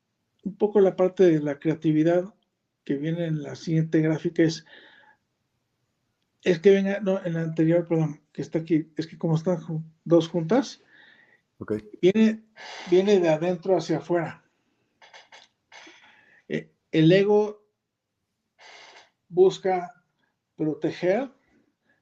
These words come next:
Speaker 1: que sería una de las capas exteriores, está protegiendo a lo de adentro. Entonces, el ego crea de, de, de la parte externa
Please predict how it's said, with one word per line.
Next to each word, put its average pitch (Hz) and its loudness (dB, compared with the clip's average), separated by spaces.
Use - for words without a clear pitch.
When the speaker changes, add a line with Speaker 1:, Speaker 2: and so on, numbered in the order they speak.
Speaker 1:
que 165 -10
sería 165 0
una 175 -6
de 165 -4
las - -8
capas 160 -10
exteriores, 156 -4
está - -6
protegiendo 165 2
a 139 -6
lo 143 -2
de 147 0
adentro. 160 -2
Entonces, - -6
el 147 2
ego 170 4
crea 160 2
de, 165 2
de, 143 -6
de 151 -8
la 139 -10
parte 160 -6
externa 160 -4